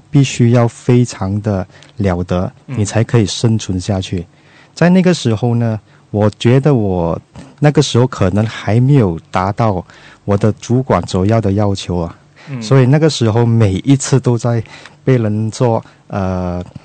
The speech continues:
Speaker 1: 去到上班的时候就会觉得好像很大的压力，就会被主管骂。
Speaker 2: 嗯。
Speaker 1: 每一次到了，每当到了这个，这个星期的早上，就是 Monday Blue 了，
Speaker 2: 嗯。
Speaker 1: 就想到，哇，这次我要上公司了，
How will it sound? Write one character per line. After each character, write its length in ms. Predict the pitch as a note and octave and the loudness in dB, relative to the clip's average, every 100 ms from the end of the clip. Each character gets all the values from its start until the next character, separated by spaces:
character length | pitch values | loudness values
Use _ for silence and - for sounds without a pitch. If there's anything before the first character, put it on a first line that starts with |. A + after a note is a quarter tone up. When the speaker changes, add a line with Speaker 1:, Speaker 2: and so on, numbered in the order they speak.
| - - | -20 -12
Speaker 1:
去 200 | - E3 | 2 4
到 120 | D#3 C#3 | 4 2
上 260 | - C3+ | 2 4
班 120 | B2+ | 6
的 120 | C3+ A#2 | 4 2
时 100 | A2 | 0
候 140 | A2 | 0
就 120 | B2+ | 2
会 180 | A#2+ B2+ | 2 2
觉 260 | C3 - G#2+ | 2 0 2
得 100 | G#2+ | 2
好 140 | G2 | 0
像 160 | F#2 B2+ | 2 0
很 240 | - F2+ F#2 | 0 -4 -4
大 200 | - A#2 | -2 0
的 120 | G2+ | 0
压 160 | G#2+ | -2
力， 180 | G#2 G#2 - _ _ _ | -2 -4 -6 _ _ _
就 160 | - D3+ | 0 2
会 80 | C3+ | 4
被 180 | C#3 | 2
主 240 | C3+ - A2 | 0 -2 -4
管 160 | G2 | -4
骂。 280 | F2+ G#2 F2+ - _ B2 | -2 -4 -6 -10 _ -20
Speaker 2:
嗯。 180 | A2+ A2+ C#3 _ | -20 -20 -20 _
Speaker 1:
每 200 | - A2+ B2+ | -2 2 2
一 160 | F3 | 0
次 360 | F3+ - F3 C3+ _ | -4 0 0 0 _
到 200 | C#3+ C#3+ | 2 4
了， 140 | B2 | 2
每 240 | A#2 G2+ G#2 | 0 -2 -2
当 220 | C3+ C#3 | 0 -2
到 180 | C#3+ C#3+ | 0 0
了 120 | A#2+ | -2
这 160 | - B2 | -2 -4
个， 420 | B2 A#2 A2 G#2 - _ - _ _ _ _ _ | -2 -2 -4 -6 -12 _ -20 _ _ _ _ _
这 100 | C#3+ | -2
个 160 | C#3+ | 0
星 280 | B2 - D3+ | 0 2 0
期 180 | C#3 B2 | 2 0
的 120 | A2+ | 0
早 180 | - - | 0 -2
上， 160 | - A#2+ | 0 0
就 100 | C3 | 2
是 80 | B2 | 2
Monday 420 | A2 G#2 G#2 A2 | 2 0 0 -2
Blue 300 | G#2 A2 G#2 | 0 -2 -2
了， 120 | F#2 | -4
Speaker 2:
嗯。 40 | G2 | -4
Speaker 1:
就 100 | C3+ | -4
想 200 | A#2+ G2+ | -2 -2
到， 160 | A2+ - - - - | -2 -4 -14 -20 -12
哇， 240 | A2+ G#2 F2+ | -6 -6 -4
这 120 | A#2+ | -6
次 160 | - | -6
我 140 | A2 G2+ | -4 -2
要 120 | G2+ | -2
上 220 | G#2 G2+ | -4 -6
公 180 | G2 G#2 | -6 -8
司 200 | - G#2 | -6 -6
了， 140 | G2 | -6